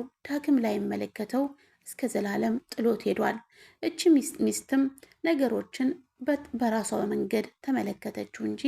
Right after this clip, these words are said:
ምናልባት ያችን የመጨረሻዋን ቀን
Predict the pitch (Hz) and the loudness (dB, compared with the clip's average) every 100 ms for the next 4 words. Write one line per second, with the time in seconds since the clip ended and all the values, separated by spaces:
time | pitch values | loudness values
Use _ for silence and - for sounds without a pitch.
0 | 302 302 - - 277 311 262 202 202 202 | 0 -2 -18 -8 0 2 2 -2 -4 -6
1 | - - 294 294 - 311 240 - 196 196 | -8 -6 -6 -6 0 2 2 0 -4 -2
2 | 214 208 202 - | -4 -4 -4 -4